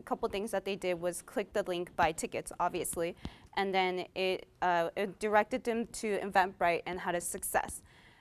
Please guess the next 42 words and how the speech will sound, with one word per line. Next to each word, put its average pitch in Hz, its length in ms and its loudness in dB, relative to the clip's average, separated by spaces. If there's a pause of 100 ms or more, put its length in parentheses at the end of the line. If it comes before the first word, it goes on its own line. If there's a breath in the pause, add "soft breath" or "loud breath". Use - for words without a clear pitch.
(160 soft breath)
Um, 202 280 2
and 233 120 0
then 233 100 2
before 302 320 2
then, 196 380 0
apparently 196 640 -4
they 190 180 0
were 185 280 0
clicking 190 640 -6
around 170 640 -4 (120)
on, 160 580 -6 (1040 loud breath)
they 208 120 2
were 202 180 2
looking 214 320 0
into 202 340 -2
the 180 80 -2
program, 254 760 2
and 214 180 -2
then 190 320 -2
they 185 140 0
were 180 160 0
looking 190 340 -4
at 175 180 -2
the 175 100 -6
tickets 294 500 -4
section 254 580 0
for 226 540 0
a 214 160 2
couple 226 340 -2
seconds, 214 720 -2
and 190 120 -2
they 185 120 0
were 185 120 2
looking 196 240 -2
at 180 120 -2
the 165 40 -2
program 226 460 -2
again. 214 220 -2
So - 160 0
apparently 330 500 8
they 247 300 6
went 226 420 4